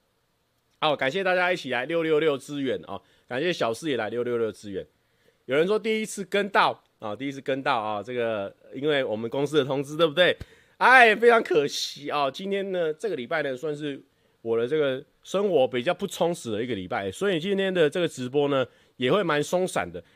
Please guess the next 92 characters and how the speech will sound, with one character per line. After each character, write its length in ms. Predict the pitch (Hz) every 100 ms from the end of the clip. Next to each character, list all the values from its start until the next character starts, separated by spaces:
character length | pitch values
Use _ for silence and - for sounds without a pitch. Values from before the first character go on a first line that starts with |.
| _
所 220 | - - 180
以 40 |
说， 420 | 151 170 165 170 -
如 120 | 170
果 100 | 180
今 160 | 151 170
天 160 | 180
你 120 | 165 123
是 100 | 165
第 160 | 202
一 60 | 185
次 120 | 185
来 80 | 143
看 120 | 165
我 40 |
们 80 | 123
直 160 | 107 117
播 200 | 127 139
的， 180 | 131 - _ _ _
可 80 | 139
不 80 | 214
可 60 |
以 40 | 185
麻 200 | 147 147
烦 160 | 156
你 80 | 131
下 220 | - 247
个 100 | 254
礼 100 | 107
拜 140 | 107 113
也 80 |
来 180 | 95 87
一 60 | 90
下， 260 | - 104 - _ _ _ _ _
好 100 | 90
不 60 |
好？ 180 | 110 - _
麻 160 | 117
烦 100 | 135 -
下 220 | - -
个 60 | 180
礼 80 | 123
拜 100 | 131
来 140 | 107
一 20 |
下， 140 | 101 117 - - -
希 100 | -
望 100 | 233
说 80 | 220
下 220 | - 226
个 80 | 170
礼 80 | 135
拜、 100 | 175
两 160 | 151
个 100 | 156
礼 100 | 170
拜 160 | 165 220
你 100 | 151
看 180 | 190 220
一 40 |
下， 200 | 185 208 - _ _
如 140 | - 247
果 120 | 240
说 120 | 240
发 140 | 254 247
现 80 |
两 160 | 233 156
个 60 | 151
礼 100 | 151
拜 140 | 208
其 120 | 170
实 60 | 180
都 100 | 185
是 120 | 175
蛮 180 | 156 139
不 80 | 160
经 240 | 160 151
实 240 | 147 -
的， 180 | 82 - - _
哦， 80 | -
那 100 | 147
我 160 | 165 143
可 120 | 127
能 100 | 95
大 100 | 127
概 100 | 123
就 100 | 117
是 80 | 110
这 100 | 104
个 60 | 98
样 180 | 107 90
子。 180 | -